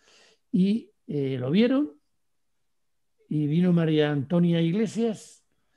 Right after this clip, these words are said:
y me hizo una entrevista, y el sábado salía yo ya con una entrevista de María Antonia Iglesias, fotos en la última página, anunciándome para el diario Informaciones.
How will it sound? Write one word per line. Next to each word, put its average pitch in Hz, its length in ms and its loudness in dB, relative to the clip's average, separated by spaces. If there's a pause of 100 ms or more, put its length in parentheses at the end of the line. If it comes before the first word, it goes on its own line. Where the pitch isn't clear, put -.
(160)
y 185 140 6
me 180 120 6
hizo 151 120 0
una 185 140 2
entrevista, 208 520 -2
y 233 100 0
el 214 120 -4
sábado 233 640 -2 (240)
salía 202 640 0
yo 202 240 0
ya 233 420 0 (580)
con 165 180 -2
una 240 160 6
entrevista 170 540 0
de 151 180 2
María 143 240 -2
Antonia 165 340 -4
Iglesias, 190 720 -6 (340)
fotos 240 640 0
en 160 100 -2
la 175 80 0
última 185 380 -2
página, 233 520 -6 (220)
anunciándome 240 920 0 (380)
para 160 260 2
el 143 180 0
diario 180 280 -2
Informaciones. 120 800 -10